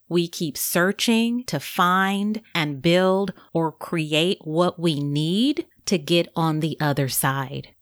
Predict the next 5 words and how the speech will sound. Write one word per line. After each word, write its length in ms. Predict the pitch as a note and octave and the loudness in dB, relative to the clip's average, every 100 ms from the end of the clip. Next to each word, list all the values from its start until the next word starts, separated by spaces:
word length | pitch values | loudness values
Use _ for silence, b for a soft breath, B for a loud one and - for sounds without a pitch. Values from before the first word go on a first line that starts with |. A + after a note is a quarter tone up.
| _ | _
Key 200 | - C4+ | -4 0
number 300 | C4+ B3 A3+ | 2 2 2
two, 520 | G3 - D#3 C#3 C#3+ - _ _ _ _ _ | -2 -2 -2 -2 -8 -14 _ _ _ _ _
be 140 | D4 E4+ | -2 -2
patient. 640 | - D#3+ C#3 - D#3 G3+ | -2 -4 -2 -4 -4 -6